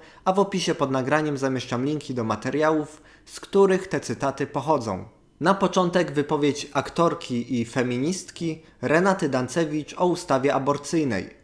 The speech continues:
Nie trzeba być feministką, żeby coś takiego uznać za rzecz skrajnie nieprzyzwoitą, niegodną, niehumanitarną oraz niechrześcijańską.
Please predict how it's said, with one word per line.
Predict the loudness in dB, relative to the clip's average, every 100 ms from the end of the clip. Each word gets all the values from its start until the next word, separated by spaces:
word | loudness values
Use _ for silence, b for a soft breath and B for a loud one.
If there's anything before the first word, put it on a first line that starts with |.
| b b b 0
Nie | 2
trzeba | 2 0 4 4
być | 2 -4 0
feministką, | 2 4 2 2 -2 -4 -2 0
żeby | -2 -2 -2
coś | -2 -2
takiego | -2 0 2
uznać | 0 -2 0 -2 0
za | 0 2
rzecz | 0 -2 -2
skrajnie | -10 -4 2 2 2 0
nieprzyzwoitą, | 0 -2 -4 -2 2 2 2 0 -2 -6 B B 0
niegodną, | 4 4 4 2 0 0 2
niehumanitarną | 0 2 2 2 0 2 2 4 0 2
oraz | 2 2 0 -2
niechrześcijańską. | 0 0 0 -2 -2 -2 0 0 0 -4 -6 -6